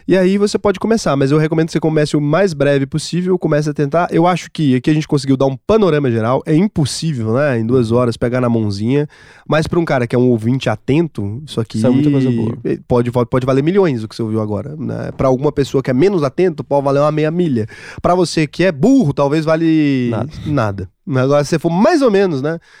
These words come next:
Speaker 1: meio burrinho, uns cem mil talvez você consiga ainda,
Speaker 2: Sim.
Speaker 1: porque tem tanta gente, cara, é, comércio é a arte de comprar mais barato e vender mais caro. Não é um
Speaker 2: Uhum.
Speaker 1: grande milagre, você não precisa ser um gênio, você não precisa ser nada. Tem maluco aí que vende,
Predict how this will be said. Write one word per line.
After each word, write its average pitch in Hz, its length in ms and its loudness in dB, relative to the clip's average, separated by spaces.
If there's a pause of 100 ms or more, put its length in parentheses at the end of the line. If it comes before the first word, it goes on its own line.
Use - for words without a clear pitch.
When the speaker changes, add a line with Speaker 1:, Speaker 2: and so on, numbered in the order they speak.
(220)
Speaker 1:
meio 392 320 2
burrinho, 208 380 0 (340)
uns 240 280 -14
cem 170 160 0
mil 160 160 0
talvez 156 240 -2
você 165 80 -12
consiga 143 400 -4
ainda, 131 200 0
Speaker 2:
Sim. - 60 -2
Speaker 1:
porque 156 260 0
tem 170 160 0
tanta 285 240 0
gente, 160 280 0
cara, 185 240 0 (440)
é, - 140 -2
comércio 220 460 0
é 220 40 4
a 202 40 4
arte 196 240 -2
de 190 40 -10
comprar 175 280 0
mais 175 120 2
barato 156 280 0
e - 20 -6
vender 160 140 -2
mais 156 200 -2
caro. 95 280 -6
Não 151 180 0
é 190 180 2
um 170 60 0
Speaker 2:
Uhum. 135 80 -2
Speaker 1:
grande 139 300 0
milagre, 117 360 -2
você 120 100 -10
não 117 60 -6
precisa 127 220 -4
ser - 60 -
um - 20 0
gênio, 110 400 -2
você 117 80 -6
não 113 60 -4
precisa 123 160 -6
ser 160 80 -2
nada. 113 260 -2 (340)
Tem 156 160 2
maluco 151 360 2
aí 143 100 2
que 147 140 -6
vende, 131 840 0